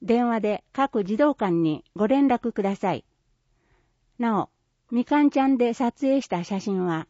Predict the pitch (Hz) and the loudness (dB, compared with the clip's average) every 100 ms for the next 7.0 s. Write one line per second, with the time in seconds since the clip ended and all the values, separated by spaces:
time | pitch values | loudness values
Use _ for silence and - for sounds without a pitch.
0 | _ _ _ _ 302 285 233 170 - - | _ _ _ _ 0 2 2 0 -2 -4
1 | 247 247 - 190 - 147 - _ _ _ | -2 0 -2 -4 -6 -8 -8 _ _ _
2 | _ - 294 294 294 - 262 220 165 - | _ -4 2 4 2 2 0 2 -2 -4
3 | _ - 240 240 190 170 269 269 285 262 | _ -6 -2 0 0 0 2 2 2 -2
4 | - 247 240 226 233 190 170 160 165 _ | -2 -4 -4 -2 0 0 0 0 -2 _
5 | _ _ _ _ _ _ _ _ _ - | _ _ _ _ _ _ _ _ _ -4
6 | 240 269 269 254 247 202 214 214 202 - | 2 4 2 0 -2 -2 -4 -2 -4 -4